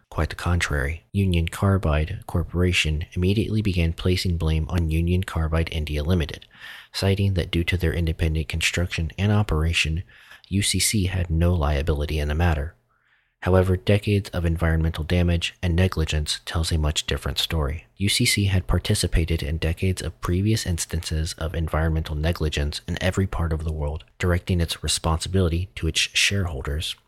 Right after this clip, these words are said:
and numerous dealings with local and international political and economic powers. The company's response to the Bhopal accident was what Rajan describes as a campaign of erasure,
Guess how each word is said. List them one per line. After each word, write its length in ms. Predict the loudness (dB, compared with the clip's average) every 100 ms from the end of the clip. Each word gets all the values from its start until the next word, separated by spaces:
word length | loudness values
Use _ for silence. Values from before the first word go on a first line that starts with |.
| _
and 100 | -2
numerous 380 | 2 4 4 2
dealings 340 | 2 2 2 0
with 200 | -2 2
local 360 | 2 2 -4 -2
and 120 | 0
international 600 | 2 4 4 2 0 -4
political 560 | 0 0 2 0 -2 -2
and 120 | -4
economic 500 | -2 -2 -2 -4 -2
powers. 500 | 0 0 -2 -8 -14 _ -6
The 80 |
company's 400 | -2 0 2 2
response 440 | 0 0 2 2 0
to 140 | 0
the 80 | 0
Bhopal 400 | 2 0 0 -2
accident 500 | -2 -4 -2 -2 -2 -6 -20 _ _ _
was 200 | -4 -2
what 220 | 0 -2 0
Rajan 500 | 2 4 4 2 2
describes 480 | 0 2 0 0
as 100 | -2
a 100 | -2
campaign 500 | -2 0 2 2 0
of 120 | 0 -2
erasure, 600 | -2 0 -2 -4 -10